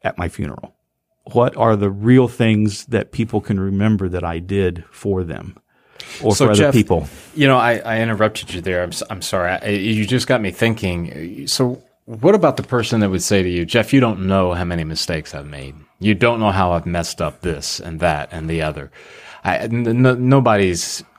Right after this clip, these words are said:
Speaker 2: I, I, I'm not gonna make the world a better place. I mean, I, I, it's too late. What would you say to that person?
Speaker 1: I would say it's not too late because you don't know if you admit those things,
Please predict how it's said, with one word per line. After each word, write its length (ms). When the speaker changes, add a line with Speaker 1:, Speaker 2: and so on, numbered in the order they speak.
Speaker 2:
I, 80
I, 300
I'm 120
not 160
gonna 140
make 160
the 60
world 180
a 40
better 180
place. 440
I 140
mean, 160
I, 340
I, 100
it's 240
too 180
late. 260
What 100
would 120
you 60
say 240
to 80
that 180
person? 380
Speaker 1:
I 80
would 100
say 160
it's 140
not 240
too 120
late 240
because 720
you 240
don't 400
know 520
if 240
you 380
admit 400
those 280
things, 460